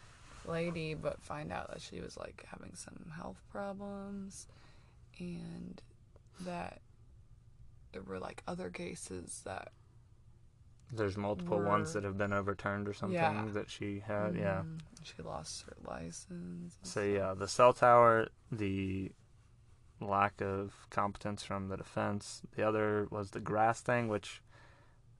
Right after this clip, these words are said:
Speaker 2: I don't know, that one seems like a little iffy science. Like, even the guy who they had test it said, like, "I couldn't say
Speaker 1: The
Speaker 2: with a hundred percent
Speaker 1: girl
Speaker 2: certainty."
Speaker 1: that they, the,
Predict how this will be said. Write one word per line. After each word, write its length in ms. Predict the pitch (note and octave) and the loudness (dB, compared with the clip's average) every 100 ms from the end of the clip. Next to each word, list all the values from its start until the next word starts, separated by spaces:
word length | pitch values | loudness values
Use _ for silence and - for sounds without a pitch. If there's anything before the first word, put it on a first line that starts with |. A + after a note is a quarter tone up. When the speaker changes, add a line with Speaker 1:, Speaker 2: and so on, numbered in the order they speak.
| - - | -4 6
Speaker 2:
I 60 | |
don't 80 | A#2+ | 8
know, 40 | A2 | 12
that 160 | A2+ | 12
one 160 | A2+ A2+ | 12 8
seems 340 | - G#2+ G#2 | 4 0 2
like 160 | G2 G2 | 2 2
a 60 | G2+ | 2
little 200 | G2+ - | 0 0
iffy 300 | G#2 G#2 G2+ | -4 -4 -4
science. 400 | - G#2+ G#2 G#2+ | -4 -4 -4 -4
Like, 160 | G#2 | -4
even 200 | G2+ G2 | -2 -2
the 60 | F#2+ | -4
guy 340 | G#2 F#2+ F#2+ A2+ - - A#2 | -2 -2 -2 -6 -14 -12 -6
who 100 | G2+ | -4
they 120 | F#2+ | -2
had 260 | F#2+ F#2 | -4 -6
test 300 | - - - | -10 -12 -10
it 100 | F2+ | -10
said, 220 | - G#2 - | -4 -2 0
like, 180 | - - | -2 -2
"I 60 | - | -6
couldn't 260 | - - | -6 -8
say 140 | - - | -4 -2
Speaker 1:
The 60 | G3+ | 0
Speaker 2:
with 80 | |
a 60 | F#3+ | 0
hundred 200 | F#3 F3+ | 2 2
percent 220 | F3+ F3+ | 4 2
Speaker 1:
girl 100 | F3+ | 2
Speaker 2:
certainty." 480 | F#3 - - - - | 2 0 -8 -8 -6
Speaker 1:
that 220 | F#3+ F3+ - | -4 -4 -2
they, 200 | F#3 F3+ - - - - | -2 -2 -8 -18 -20 -10
the, 560 | F#3 F#3 F3 E3 D#3 | -4 0 0 0 -2